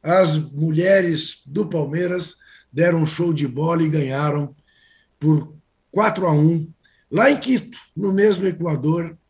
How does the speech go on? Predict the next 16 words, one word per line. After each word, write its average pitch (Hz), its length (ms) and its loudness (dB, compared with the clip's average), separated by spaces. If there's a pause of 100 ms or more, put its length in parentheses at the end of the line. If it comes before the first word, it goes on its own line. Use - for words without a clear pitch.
(160)
em 160 140 -4
que 160 100 -8
o 151 60 -6
Flamengo 151 760 -2 (420)
ganhou 143 380 2
o 135 60 -2
tricampeonato 131 800 -6
da 131 120 -6
Libertadores. 113 1000 -8 (840)
É 214 80 -4
muito 302 240 0
difícil 190 560 2
responder 156 460 0
a 147 40 0
sua 151 200 -2
enquete. - 640 -8